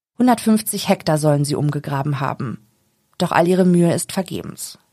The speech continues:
Bianca ist nicht dort. Zumindest nicht dort, wo die Polizisten gesucht haben. Lockerlassen kommt für die Ermittler aber nicht in Frage. Mit einem Bodenradar scannen sie eine frisch betonierte Terrasse ab.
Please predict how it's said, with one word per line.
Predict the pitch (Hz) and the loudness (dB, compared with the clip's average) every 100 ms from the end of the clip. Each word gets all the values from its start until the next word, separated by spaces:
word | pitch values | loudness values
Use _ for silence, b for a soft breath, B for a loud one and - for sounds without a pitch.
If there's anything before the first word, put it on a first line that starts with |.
| _ | _
Bianca | 170 170 156 160 | -2 0 0 -2
ist | - 180 | -4 -6
nicht | - 170 | -4 -4
dort. | 147 - - b b b b b b b b | -4 -6 -12 b b b b b b b b
Zumindest | - 180 185 185 - 185 | 0 4 6 4 2 -2
nicht | 175 - | -2 2
dort, | 175 175 - | 2 2 -2
wo | 165 | -4
die | 175 | -4
Polizisten | - 170 - 175 - 165 | -6 -8 -6 -8 -6 -6
gesucht | 170 180 170 - | -4 -4 -6 -12
haben. | - - - _ _ _ _ _ _ - | -16 -16 -18 _ _ _ _ _ _ 0
Lockerlassen | 185 196 226 220 226 220 | 0 2 2 2 0 0
kommt | 220 214 | 0 0
für | 220 | -2
die | 190 | 0
Ermittler | 196 202 202 196 | 0 0 0 0
aber | 196 | 2
nicht | 185 156 - | 2 -2 -4
in | 143 | -8
Frage. | - - - - - - _ _ _ _ _ _ _ | -8 -12 -12 -14 -16 -18 _ _ _ _ _ _ _
Mit | 202 - | -4 0
einem | 202 | 2
Bodenradar | 202 240 233 196 170 170 175 | 4 4 2 2 2 2 0
scannen | 180 - 185 180 | -2 0 0 0
sie | 185 | -2
eine | 170 170 165 | -2 -2 -2
frisch | 202 - | -4 -4
betonierte | 180 - 180 160 170 | -6 -4 -2 -2 -4
Terrasse | - 180 156 - - | -6 -6 -4 -6 -10
ab. | - - | -12 -16